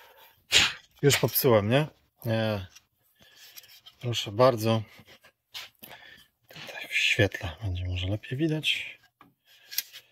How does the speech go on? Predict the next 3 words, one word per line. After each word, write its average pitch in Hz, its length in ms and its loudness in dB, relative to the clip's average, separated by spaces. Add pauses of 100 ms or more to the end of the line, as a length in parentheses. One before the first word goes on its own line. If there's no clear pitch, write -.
(600)
Naprawdę 110 640 6 (1300)
fajny 113 280 10
wydruk. 110 460 6